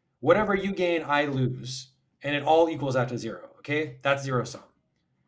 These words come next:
A positive sum game is where something happens, and as a consequence of it, value is created that lasts for a while. And so say that we, um, you know, we decided to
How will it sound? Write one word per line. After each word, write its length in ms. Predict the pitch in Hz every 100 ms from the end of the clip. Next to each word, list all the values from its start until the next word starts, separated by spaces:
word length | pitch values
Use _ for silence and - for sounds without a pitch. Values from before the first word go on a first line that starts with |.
| _ _ _ _ _ _ _
A 140 | 151
positive 680 | 131 - - 254 285 254 160
sum 260 | 127 135 123
game 540 | 107 95 95 113 123 - _ _
is 320 | - 156 147 139
where 400 | 143 147 143 135
something 520 | - 180 180 185 147
happens, 540 | 131 147 139 120 117
and 120 | 123
as 80 | 135
a 60 | 127
consequence 600 | - 185 196 - 135 127
of 100 | 104
it, 220 | 104 - _ _ _ _ -
value 640 | 113 143 151 180 170 160
is 160 | 139 131
created 440 | - 135 123 120
that 180 | 120 101
lasts 300 | 104 113 -
for 140 | -
a 60 | 113
while. 440 | - - - - _ _
And 100 | 131
so 140 | 135
say 320 | 139 160 180 175
that 220 | 160 131
we, 400 | 147 143 135 127
um, 500 | 120 117 107 101 95 _ _ _ - _ _ _
you 120 | 117
know, 320 | 104 95 90 _ _ - - _ -
we 460 | 123 143 139 135
decided 520 | 127 131 160 147 147
to 600 | 127 147 131 127 123 123